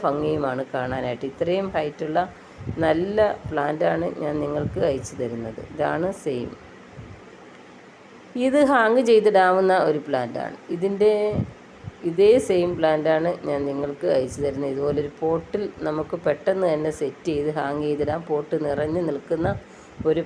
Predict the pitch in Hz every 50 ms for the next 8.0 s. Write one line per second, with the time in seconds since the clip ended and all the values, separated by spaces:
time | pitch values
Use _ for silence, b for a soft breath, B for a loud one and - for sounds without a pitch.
0 | - 156 156 151 147 147 147 147 156 156 151 160 175 - - - 160 147 143 147
1 | 143 143 143 143 147 151 156 151 - - 190 165 147 135 - - 135 - 117 113
2 | 120 120 131 - - - B B B B - - 175 180 202 240 233 233 208 175
3 | 165 170 240 254 254 254 - 330 285 262 254 254 254 254 285 302 294 294 262 254
4 | 277 269 277 269 - 302 294 285 262 247 240 247 202 170 - - 156 160 170 160
5 | - 196 196 190 190 220 220 208 202 214 214 208 214 233 254 226 208 202 190 202
6 | 196 196 196 190 180 180 180 180 180 180 170 170 180 185 180 175 175 175 190 170
7 | 175 170 170 170 170 165 165 170 170 151 139 - - 165 165 156 - - 175 180